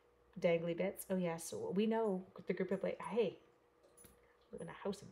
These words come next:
dangly bits. Okay, let's just jump in here. There we go. Now, I am gonna slap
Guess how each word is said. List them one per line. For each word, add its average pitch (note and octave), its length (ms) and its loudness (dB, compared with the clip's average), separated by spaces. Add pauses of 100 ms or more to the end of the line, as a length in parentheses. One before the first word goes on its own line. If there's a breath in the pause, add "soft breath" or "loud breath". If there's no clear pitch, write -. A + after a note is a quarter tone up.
dangly - 400 -10
bits. - 400 -8 (140)
Okay, F3+ 240 -6
let's - 140 -12
just F#3 200 -8
jump F#3 180 -2
in A3 80 -6
here. F#3+ 220 -10
There - 1160 -16
we - 120 -16
go. F3+ 320 0 (1160 loud breath)
Now, A3 220 6
I G#3+ 200 6
am G#3+ 220 4
gonna C#4+ 160 2
slap G#3+ 500 2